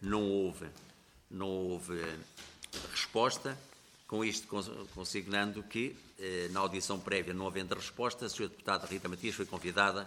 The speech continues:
como todos bem sabem, a prestar declarações nesta Comissão, o que de resto aceitou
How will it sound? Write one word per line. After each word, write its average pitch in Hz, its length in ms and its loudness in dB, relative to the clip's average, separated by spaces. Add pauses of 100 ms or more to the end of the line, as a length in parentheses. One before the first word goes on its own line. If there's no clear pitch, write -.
como 80 140 -12 (100)
todos - 200 -12
bem 98 180 -4
sabem, 98 320 2 (840)
a 90 60 -4
prestar - 300 4
declarações 92 540 0
nesta 98 280 -2
Comissão, - 500 -4
o 160 80 -2
que 135 160 4
de - 80 6
resto 110 260 4
aceitou 127 560 4